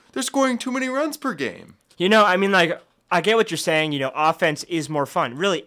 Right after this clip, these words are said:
Speaker 2: in any sport. But I think in, in baseball, great pitching is still fun to watch as well. I mean, I mean, maybe not for you,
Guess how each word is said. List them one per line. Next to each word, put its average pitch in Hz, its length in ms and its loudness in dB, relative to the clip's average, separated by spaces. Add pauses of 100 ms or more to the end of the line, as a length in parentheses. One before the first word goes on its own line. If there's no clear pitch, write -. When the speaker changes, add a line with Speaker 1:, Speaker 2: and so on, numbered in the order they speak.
Speaker 2:
in 151 100 -8
any 170 200 -2
sport. - 360 -14 (320)
But 185 240 4 (220)
I 175 140 4
think 202 200 2
in, 156 240 -2
in 151 140 -2
baseball, 135 640 0 (920)
great 208 280 2
pitching 202 320 2
is 156 100 0
still 160 220 2
fun 156 180 2
to 151 80 -2
watch 143 220 2
as 131 100 -8
well. 120 240 -2
I 120 60 -4
mean, 143 180 -4
I 160 60 0
mean, 170 320 0
maybe 175 400 0
not 196 120 4
for 180 140 -2
you, 156 380 -4